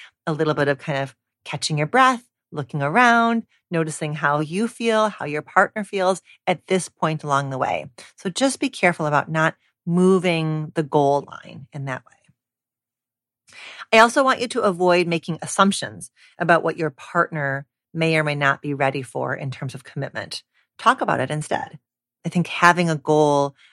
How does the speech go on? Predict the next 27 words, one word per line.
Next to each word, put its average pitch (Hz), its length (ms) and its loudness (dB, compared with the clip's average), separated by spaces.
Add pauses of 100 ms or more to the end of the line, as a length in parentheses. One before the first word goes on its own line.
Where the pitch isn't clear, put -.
of 151 220 -2
more 156 640 0 (460)
open 170 380 0
communication, 147 1000 -6 (240)
a 170 140 2
lower 170 640 6
threshold 143 840 -2
for 160 160 0
bringing 151 380 -4
up 147 180 -4
concerns, 147 840 -8 (640)
I - 20 -4
think 170 160 0
that's 165 160 2
a 160 60 2
really 156 240 2
good 139 240 -2
guiding 139 400 0
principle 139 640 -4 (260)
for 139 640 2 (340)
a 151 140 2
relationship 147 600 -2
that 139 120 -4
is 127 100 -6
a 139 80 0
reconciling 131 680 -2
relationship, 135 640 -10